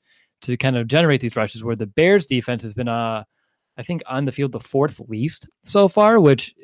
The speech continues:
is not a very bad spot to be in, especially considering for the past couple of years, they've been the defense that's been on the field the majority of these games. It's kinda flipped a little bit. They're playing a little bit more rested, and I think that's why we're seeing an impact. But getting back on the offense here,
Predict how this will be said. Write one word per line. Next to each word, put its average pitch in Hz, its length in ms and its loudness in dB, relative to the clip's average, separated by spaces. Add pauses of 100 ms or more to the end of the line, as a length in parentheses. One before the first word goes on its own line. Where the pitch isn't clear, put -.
is 143 180 0
not 151 220 4
a 143 60 0
very 139 220 2
bad 131 260 -2
spot 135 240 -2
to 120 60 -10
be 151 240 2
in, 131 120 0
especially 143 280 -6
considering 127 520 0 (340)
for 143 80 -2
the 127 60 -2
past 165 220 2
couple 123 160 2
of 110 80 -8
years, 120 220 -2
they've 160 160 4
been 214 160 6
the 190 60 6
defense 127 360 -2
that's 117 140 -12
been 131 100 0
on 127 140 -2
the 110 60 -6
field 127 440 -2
the 131 120 -6
majority 131 580 2
of 117 80 -4
these 117 180 -6
games. 139 400 -4 (380)
It's - 80 -20
kinda 208 160 -2
flipped 233 240 2
a 151 40 0
little 113 140 0
bit. 104 240 -8
They're 139 140 -8
playing 165 240 0
a 151 40 -2
little 156 120 4
bit 147 100 -2
more 139 160 0
rested, 170 380 0
and 127 120 -6
I 113 80 -4
think 143 160 -4
that's 131 120 -4
why 135 100 0
we're 120 80 0
seeing 135 200 -4
an 120 80 -4
impact. 127 460 -6 (380)
But 175 80 0
getting 185 320 2 (800)
back 139 180 2
on 120 140 0
the 110 80 0
offense 117 500 0
here, 101 320 -10